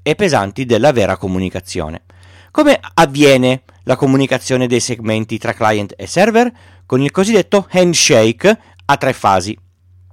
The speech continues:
Il client contatta il server e gli dice: "Ciao, voglio comunicare con te."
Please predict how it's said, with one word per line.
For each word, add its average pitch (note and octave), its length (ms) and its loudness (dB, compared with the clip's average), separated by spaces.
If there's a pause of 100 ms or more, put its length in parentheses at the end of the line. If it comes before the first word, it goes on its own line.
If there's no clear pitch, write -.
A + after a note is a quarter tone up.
(260)
Il C#3+ 180 -10
client G#3 480 2
contatta C3+ 400 -2
il F#3+ 60 2
server D#3 380 0
e D3 100 -2
gli C3 100 -6
dice: A2 320 -8
"Ciao, - 400 2
voglio A#3 280 4
comunicare G#3+ 500 0
con A2 180 -4
te." F#2 220 -4